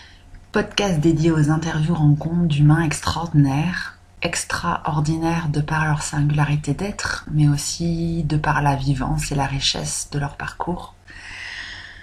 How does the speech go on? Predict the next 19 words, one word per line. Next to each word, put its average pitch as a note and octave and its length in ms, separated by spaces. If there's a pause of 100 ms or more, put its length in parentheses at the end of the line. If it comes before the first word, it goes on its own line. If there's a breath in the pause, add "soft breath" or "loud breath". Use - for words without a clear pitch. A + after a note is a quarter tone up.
(320 loud breath)
L'intention F3+ 480
d'Ouvrir E3+ 360
la D3 160
Voie, D#3+ 220
c'est D#3 180
tout - 100
simplement D3 500
de C#3+ 120
prendre G3 340
le D#3 220
temps E3 240
d'entendre D3+ 480
conter D3 380
les C3+ 260
humains, C#3+ 280
les C3 260
humaines, D3 280
leur D3 160
parcours - 640